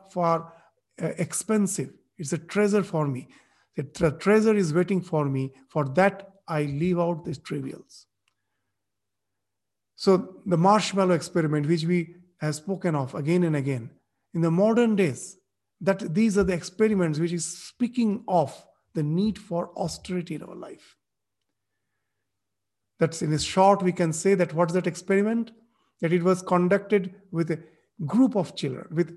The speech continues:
many children. And the experiment went on for decades. It's not just, uh, it just was conducted in one go. What was the experiment? The psychologist would meet the children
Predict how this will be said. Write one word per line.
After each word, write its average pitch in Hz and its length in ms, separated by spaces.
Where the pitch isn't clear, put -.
many 220 320
children. 143 440
And 180 160
the 190 60
experiment 214 460
went 202 220
on 208 120
for 202 160
decades. 160 840
It's - 160
not 170 300
just, - 440
uh, 143 320
it 160 180
just 147 260
was 156 140
conducted 165 680
in 143 160
one 165 320
go. 143 300
What 165 120
was 180 140
the 185 60
experiment? 208 640
The 170 200
psychologist 202 840
would 180 320
meet 196 340
the 175 140
children 170 560